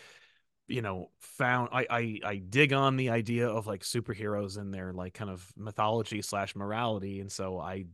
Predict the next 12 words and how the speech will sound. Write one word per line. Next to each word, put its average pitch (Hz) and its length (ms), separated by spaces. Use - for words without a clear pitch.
do 101 180
believe 104 520
that 98 120
if, 98 140
like, 92 180
people 101 320
have 101 320
what 101 160
they 98 140
need 101 600
and 101 280
feel, 117 520